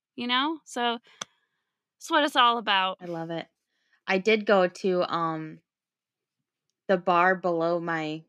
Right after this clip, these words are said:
Speaker 2: building by myself,
Speaker 1: Mm-hmm.
Speaker 2: and I sat at the
Speaker 1: <gasps>
Speaker 2: bar. I did get a little
Speaker 1: Yay!
Speaker 2: drunk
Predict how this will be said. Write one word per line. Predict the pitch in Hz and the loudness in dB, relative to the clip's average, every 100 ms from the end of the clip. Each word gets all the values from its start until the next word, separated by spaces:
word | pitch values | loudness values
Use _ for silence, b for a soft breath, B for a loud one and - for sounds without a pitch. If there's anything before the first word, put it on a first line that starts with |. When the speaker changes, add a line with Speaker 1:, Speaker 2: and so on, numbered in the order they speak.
| _ - | _ -4
Speaker 2:
building | 180 226 190 | -2 0 -2
by | 170 170 | 0 0
myself, | 170 165 165 180 233 220 - | 0 -2 -2 2 4 4 0
Speaker 1:
Mm-hmm. | |
Speaker 2:
and | 156 165 | -4 -6
I | |
sat | 165 170 170 | -6 -6 -4
at | 185 | -2
the | 233 | -2
Speaker 1:
<gasps> | 220 | -2
Speaker 2:
bar. | 254 311 175 160 _ _ _ _ _ _ _ - | 0 0 -2 -4 _ _ _ _ _ _ _ -2
I | 285 | 2
did | 349 453 | 2 4
get | 285 466 | 4 4
a | |
little | 427 494 427 | 4 4 4
Speaker 1:
Yay! | 339 | 0
Speaker 2:
drunk | 320 262 175 | -6 -8 -8